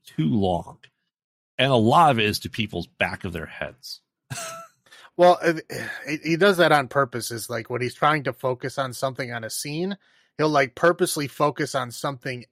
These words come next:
Speaker 2: else.
Speaker 1: Yeah.
Speaker 2: And then, like, kind of, like, basically make you numb to that one thing that he's focusing on, so you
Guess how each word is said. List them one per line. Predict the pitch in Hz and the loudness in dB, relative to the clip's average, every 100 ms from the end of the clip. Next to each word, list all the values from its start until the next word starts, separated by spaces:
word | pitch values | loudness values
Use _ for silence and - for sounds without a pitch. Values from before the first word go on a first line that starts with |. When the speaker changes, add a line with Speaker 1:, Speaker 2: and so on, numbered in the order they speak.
| - | -12
Speaker 2:
else. | 117 127 185 - - _ _ _ _ _ | -6 -2 -2 -6 -20 _ _ _ _ _
Speaker 1:
Yeah. | 110 90 | 0 2
Speaker 2:
And | 139 139 | 0 0
then, | 139 | 2
like, | 135 131 | 2 2
kind | 160 160 | 0 2
of, | 135 | 2
like, | 127 123 - _ _ _ _ _ - | 0 -2 -6 _ _ _ _ _ -2
basically | 160 156 143 139 | 0 0 -2 -2
make | 135 131 | 0 0
you | 151 127 | -2 -4
numb | 123 127 135 151 | -4 -2 -2 -2
to | 147 | -2
that | 123 | -2
one | 117 131 | -4 -6
thing | 131 123 | -8 -10
that | 117 | -12
he's | 113 | -12
focusing | - 120 135 156 151 | -8 -8 -8 -8 -6
on, | 151 | -4
so | 147 127 | -4 -6
you | 117 | -8